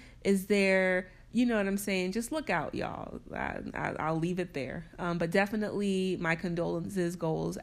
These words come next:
out. My prayers goes out to the Bryant family and all of the other families of the passengers who were involved in this tragic and fatal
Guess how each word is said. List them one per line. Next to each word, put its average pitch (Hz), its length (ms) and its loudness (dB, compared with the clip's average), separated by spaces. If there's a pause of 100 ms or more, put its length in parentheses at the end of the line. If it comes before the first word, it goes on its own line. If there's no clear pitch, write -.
(100)
out. 180 420 0 (440)
My 120 160 0
prayers 202 540 4
goes 180 360 0
out 185 240 0
to 202 100 -4
the 180 80 0
Bryant 185 420 0
family 247 440 0
and 196 140 0
all 196 180 2
of 202 80 0
the 202 140 0
other 196 240 2
families 185 640 0
of 165 140 -4
the 170 60 -4
passengers 170 800 0
who 190 100 0
were 165 100 0
involved 156 640 -2 (360)
in 175 160 2
this 160 200 -2
tragic 180 760 0
and 170 180 -2
fatal 160 580 -2